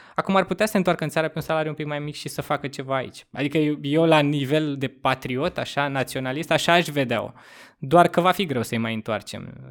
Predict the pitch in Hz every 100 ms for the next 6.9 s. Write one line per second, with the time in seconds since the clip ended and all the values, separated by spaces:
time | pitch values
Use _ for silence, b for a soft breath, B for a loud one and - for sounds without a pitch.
0 | 127 131 127 120 127 120 - 143 147 147
1 | 139 147 147 143 139 143 131 127 160 -
2 | - 139 143 135 - 139 127 131 117 147
3 | 143 123 120 127 120 120 120 135 - -
4 | 135 156 B B B B - 156 147 143
5 | 147 143 143 156 160 156 151 147 147 -
6 | 156 151 139 151 151 127 160 175 170